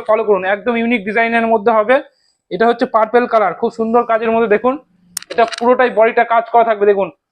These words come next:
পুরোটাই ছোট ছোট গোলাপ ফুলের কাজ করা থাকবে বডিতে, এবং আঁচলটাও দেখুন কত সুন্দর কাজের মধ্যে, গোলাপ ফুলের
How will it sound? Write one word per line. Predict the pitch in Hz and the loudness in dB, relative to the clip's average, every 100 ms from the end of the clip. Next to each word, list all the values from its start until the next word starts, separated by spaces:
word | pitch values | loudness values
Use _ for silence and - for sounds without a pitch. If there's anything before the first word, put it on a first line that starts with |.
| _ - | _ -2
পুরোটাই | 240 247 247 | 2 2 2
ছোট | - 220 240 | 0 0 0
ছোট | 240 247 214 | 2 2 2
গোলাপ | 208 226 233 | 4 2 2
ফুলের | 233 233 | 2 2
কাজ | 226 220 - | 2 0 2
করা | 233 | 2
থাকবে | 233 240 202 | 2 0 0
বডিতে, | 220 226 254 - _ _ - | 0 0 0 -2 _ _ -4
এবং | 196 185 | -2 0
আঁচলটাও | 208 247 247 254 233 | -2 0 0 2 2
দেখুন | 247 226 | 0 0
কত | 226 | 0
সুন্দর | 233 247 240 233 | 0 0 0 2
কাজের | 226 233 | 0 0
মধ্যে, | 233 214 | 0 2
গোলাপ | 214 226 233 | 2 2 2
ফুলের | 233 | 0